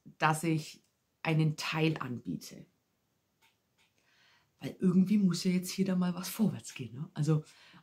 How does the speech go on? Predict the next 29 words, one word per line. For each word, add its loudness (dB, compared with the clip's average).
und 4
wie 6
schon 6
gesagt, 6
ist -4
in 6
meinem 8
Fall 0
jetzt, 0
ich -8
komm 6
halt 6
tatsächlich -2
auch -2
nur 8
weiter, 2
wenn 0
ich -2
eben, 2
ähm, 2
wenn -2
ich -4
eben 0
Teamfreunde 0
hab. -18
Es -6
ist -6
einfach -10
so. -12